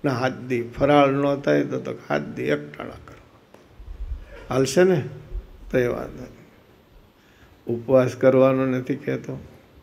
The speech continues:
બાલા ભક્તજનો, ભજનની સિઝન છે,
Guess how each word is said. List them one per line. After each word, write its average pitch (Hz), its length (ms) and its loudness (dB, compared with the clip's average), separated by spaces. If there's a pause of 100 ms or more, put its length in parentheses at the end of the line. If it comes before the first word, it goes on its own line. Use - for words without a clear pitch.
(140)
બાલા 120 260 0
ભક્તજનો, 117 680 -2 (1600)
ભજનની 117 680 6
સિઝન 117 580 0
છે, 123 260 -6